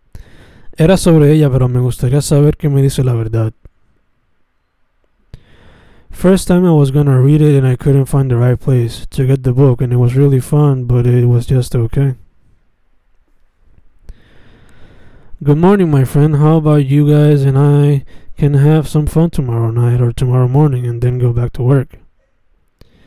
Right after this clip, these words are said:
He was just confirming that the next door was open for the night. If you can get it done, you will have it on the next day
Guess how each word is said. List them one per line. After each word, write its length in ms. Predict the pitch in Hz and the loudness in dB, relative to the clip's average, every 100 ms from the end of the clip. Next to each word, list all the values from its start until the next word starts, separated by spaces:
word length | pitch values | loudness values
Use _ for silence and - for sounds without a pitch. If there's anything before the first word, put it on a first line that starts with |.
| _ _ _ _ - _ _ - | _ _ _ _ -20 _ _ -2
He 120 | 165 | 2
was 120 | 170 | 4
just 200 | 175 175 | 2 0
confirming 440 | 180 160 170 175 175 | -2 0 0 0 0
that 100 | 147 | -2
the 80 | |
next 440 | 135 139 151 - 127 | 0 0 -2 -4 -2
door 320 | 135 151 151 | 2 4 4
was 220 | 139 123 | 4 2
open 260 | 143 143 147 | 2 2 0
for 140 | 135 | 0
the 120 | 120 | -2
night. 360 | 120 131 127 - - _ _ _ _ _ _ _ _ _ _ - _ - | 0 -2 -4 -10 -16 _ _ _ _ _ _ _ _ _ _ -20 _ -2
If 140 | 135 | 0
you 80 | 139 | 0
can 120 | 139 | 0
get 200 | 143 185 | 0 2
it 160 | 185 151 | 0 2
done, 500 | 175 180 180 180 170 - | 4 4 2 -2 -8 -10
you 140 | 143 135 | 0 2
will 200 | 135 127 | 4 4
have 280 | 143 151 151 | 4 4 4
it 240 | 151 151 | 2 0
on 180 | - 139 | -2 -2
the 100 | 131 | 0
next 300 | 131 147 - | 0 -2 0
day 420 | 147 143 147 143 | 2 4 2 0